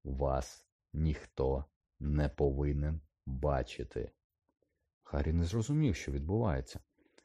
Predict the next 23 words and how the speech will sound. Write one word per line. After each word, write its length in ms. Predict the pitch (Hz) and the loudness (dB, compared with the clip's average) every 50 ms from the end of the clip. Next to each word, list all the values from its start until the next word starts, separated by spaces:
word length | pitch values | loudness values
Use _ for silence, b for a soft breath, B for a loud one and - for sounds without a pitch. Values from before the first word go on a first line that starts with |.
| b b b _ - | b b b _ -8
Дамблдор 520 | - - 69 65 73 73 82 76 82 78 | -4 0 0 2 2 2 2 2 2 0
крутнувся 520 | - - 82 78 - - 80 78 - - 71 | 0 -2 -4 -2 0 0 -2 -2 -2 -2 -2
на 80 | 69 67 | -4 -2
підборах 600 | - 67 65 65 69 78 87 113 110 104 - _ - | -2 -4 -4 -2 0 0 0 2 0 -2 -4 _ -8
і 80 | - 82 | -4 -2
озирнувся 600 | 78 71 71 73 69 78 80 90 87 - - 80 | -2 0 0 0 0 2 2 0 0 -2 -4 -6
вже 160 | 78 71 73 | -4 -4 -4
перед 280 | - - 69 67 65 - | -4 -2 -2 -4 -4 -4
самими 380 | - 69 69 76 87 95 92 | -4 -2 0 2 4 4 4
дверима. 500 | 82 76 73 76 69 71 67 60 57 - - _ _ _ _ _ _ _ _ _ _ _ _ _ _ _ _ - - _ _ _ - - b b b b b b b b b b b b b b _ _ - | 2 2 0 0 0 0 -2 -2 -6 -8 -12 _ _ _ _ _ _ _ _ _ _ _ _ _ _ _ _ -20 -20 _ _ _ -20 -20 b b b b b b b b b b b b b b _ _ -8
«Я 320 | - - 65 65 64 64 | -4 0 2 2 2 2
замкну 480 | 62 - 64 65 64 - - 71 71 67 | 0 -2 -2 -4 -4 -2 -2 0 0 2
вас 300 | 65 65 62 - - - | 2 0 -2 -2 -6 -10
тут». 440 | - - 67 64 58 - - - - _ _ _ _ _ _ - | -6 -4 -2 -2 -4 -6 -10 -16 -20 _ _ _ _ _ _ -2
Він 220 | 78 95 113 104 | 2 2 4 4
глянув 340 | 76 71 71 71 73 76 71 | 4 2 2 2 2 2 2
на 100 | 67 65 | 0 0
годинник. 640 | 65 65 65 62 64 65 60 60 73 76 - b b b b b b b b b b b b _ _ | -2 -4 -4 -4 -4 -4 -4 -6 -8 -12 -16 b b b b b b b b b b b b _ _
«Зараз, 760 | - 65 64 65 65 65 67 67 64 - - - - - - _ _ _ - | -8 -4 -2 0 2 2 4 2 2 0 -2 -6 -14 -20 -20 _ _ _ -10
за 220 | - - 62 60 | -4 -4 -2 -4
п'ять 380 | - - 67 65 67 71 71 - | -2 -2 0 2 2 2 0 -2
хвилин 480 | - - - 65 67 71 73 71 67 | -6 -4 -2 0 0 2 0 0 -2
північ. 760 | - - - 78 76 71 64 - - - - - - - - | -2 -2 0 0 0 0 -2 -6 -10 -14 -14 -18 -20 -20 -20